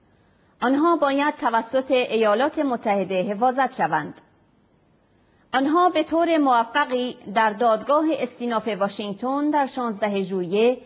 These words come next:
علیه این برچسب جنگیدند. اتحادیهٔ اروپا و دادگاه انگلستان هم آنها را از لیست سازمان‌های ممنوعه حذف کردند.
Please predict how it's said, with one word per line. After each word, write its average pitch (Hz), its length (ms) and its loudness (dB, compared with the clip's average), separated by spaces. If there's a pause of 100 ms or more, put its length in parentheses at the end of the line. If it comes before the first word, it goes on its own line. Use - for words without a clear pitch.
(500)
علیه 294 380 0
این 254 180 -2
برچسب 190 720 -2
جنگیدند. 247 680 -2 (1400)
اتحادیهٔ 269 640 2
اروپا 262 500 2
و 262 100 2
دادگاه 233 500 2
انگلستان 247 600 -2
هم 240 360 -2 (340)
آنها 226 400 2
را 294 180 4
از 226 240 2
لیست 285 440 -2
سازمان‌های 240 880 0
ممنوعه 185 680 -2 (360)
حذف 262 400 -4
کردند. 175 560 -2